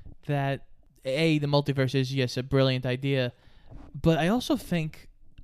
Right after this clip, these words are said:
unlike every other movie that was held up, I think the Marvel Cinematic Universe actually benefited from covid.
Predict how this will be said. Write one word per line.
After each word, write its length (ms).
unlike 640
every 380
other 300
movie 760
that 280
was 260
held 360
up, 300
I 120
think 600
the 140
Marvel 460
Cinematic 640
Universe 640
actually 560
benefited 800
from 640
covid. 560